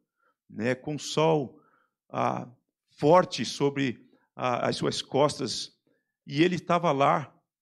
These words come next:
mas sempre pelas manhãs Jesus, o texto faz menção que Jesus estava também à presença de Deus em oração. Ele orava, e orava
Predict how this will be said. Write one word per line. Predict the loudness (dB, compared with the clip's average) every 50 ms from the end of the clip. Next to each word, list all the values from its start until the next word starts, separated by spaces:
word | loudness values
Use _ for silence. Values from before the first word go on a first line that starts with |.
| _ _ _ _
mas | -2 -2 -2 0
sempre | -2 -2 0 2 2 2 2 0 -4 -6
pelas | -4 -2 -2 -2 -2 -2 -4
manhãs | -4 -4 -4 -4 -4 -4 -4
Jesus, | -4 -6 -6 -6 -8 -8 -8 -8 -10 -12 -14 -14 -14 -16
o | -12
texto | -8 -6 -6 -6 -4
faz | -4 -4 -4 -4
menção | -6 -6 -6 -6 -8 -8
que | -8 -6
Jesus | -6 -6 -6 -6 -8 -8 -10 -10 -12 -14 -18 _ _ _ _ _ _ _ _ -16
estava | -10 -4 -2 -2 -2 -2 -4
também | -6 -6 -6 -4 -2 -2 -2 -4 -8 -12 _ _ _ _ _ _ _ _ _
à | -14 -6
presença | -2 -2 -2 -2 -2 -4 -6 -6 -6 -6
de | -6 -8
Deus | -6 -4 -4 -4 -4 -6
em | -8
oração. | -10 -10 -10 -10 -10 -10 -12 -10 -12 -12 -10
Ele | -8 -8 -6
orava, | -6 -6 -6 -6 -6 -8 -8 -12 -16 -20 _ _ _ _ _ _ _ _ -6
e | -2 0
orava | 0 2 2 0 0 0 -2 -4 -8 -10